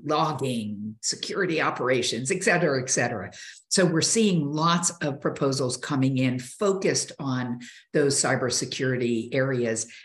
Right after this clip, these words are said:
And then also, um, customer experience. We have, you know, billions of dollars worth of technology modernization that needs to occur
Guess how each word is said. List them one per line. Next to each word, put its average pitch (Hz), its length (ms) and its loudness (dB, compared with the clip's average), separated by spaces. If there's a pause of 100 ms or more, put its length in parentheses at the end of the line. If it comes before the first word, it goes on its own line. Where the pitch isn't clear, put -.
(320)
And 170 180 2
then 208 380 0 (160)
also, 247 560 -2 (360)
um, 185 580 -2
customer 214 320 -2
experience. 190 680 0 (380)
We 185 260 6
have, 175 500 -2 (160)
you 151 200 -2
know, 143 260 -4 (220)
billions 226 420 4
of 165 100 2
dollars 151 480 0
worth 147 220 0
of 123 100 -2
technology 139 720 -2
modernization 131 920 -2
that 120 240 -6
needs 139 400 -4
to 123 400 -6
occur 139 640 -6